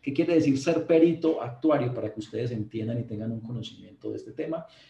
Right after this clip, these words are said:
quiere decir que soy la persona que en algún momento, eh, los jueces de la República me piden algunos conceptos técnicos para ellos poder dirimir las demandas laborales. Quiero aclarar que, si bien es cierto, yo fui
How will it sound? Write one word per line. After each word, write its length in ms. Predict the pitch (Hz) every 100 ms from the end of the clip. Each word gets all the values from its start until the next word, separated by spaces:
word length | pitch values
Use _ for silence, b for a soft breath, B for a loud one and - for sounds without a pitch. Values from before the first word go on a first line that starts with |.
| b
quiere 220 | 120 127
decir 320 | 135 135 127
que 60 | 127
soy 120 | 139
la 180 | 139 135
persona 500 | 120 107 - 110 127
que 100 | 127
en 60 | 107
algún 260 | 104 110
momento, 600 | 117 139 139 139 196 214 b b b -
eh, 120 | 117
los 220 | 110 110
jueces 260 | - 127 143
de 80 |
la 100 | 165
República 540 | 120 107 113 110 123 127
me 120 | 110
piden 340 | - 104 110
algunos 360 | 123 98 101 120
conceptos 640 | - 104 104 - 160 -
técnicos 520 | 156 131 131 151 156
para 240 | - 107 98
ellos 160 | 120
poder 280 | - 110 107
dirimir 580 | 131 127 107 113 156 151 B B
las 260 | 120 120 107
demandas 680 | 110 107 107 104 104 110 - B B
laborales. 480 | 107 107 104 95 -
Quiero 180 | - 143
aclarar 380 | 165 143 120 120
que, 280 | 151 156 B B B _ _
si 240 | _ - 127
bien 160 | 131
es 140 | 160 160
cierto, 600 | 175 160 156 156 156 135
yo 160 | 127
fui 380 | 127 156 151 156